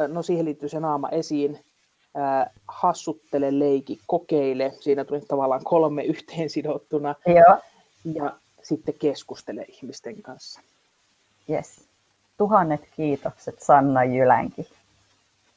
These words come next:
Speaker 1: Kiitos
Speaker 2: Tämä oli
Speaker 1: näistä
Speaker 2: tässä.
Speaker 1: aiheista. Aivan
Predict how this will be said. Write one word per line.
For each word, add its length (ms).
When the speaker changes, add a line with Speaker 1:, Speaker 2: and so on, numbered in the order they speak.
Speaker 1:
Kiitos 600
Speaker 2:
Tämä 180
oli 120
Speaker 1:
näistä 160
Speaker 2:
tässä. 100
Speaker 1:
aiheista. 480
Aivan 220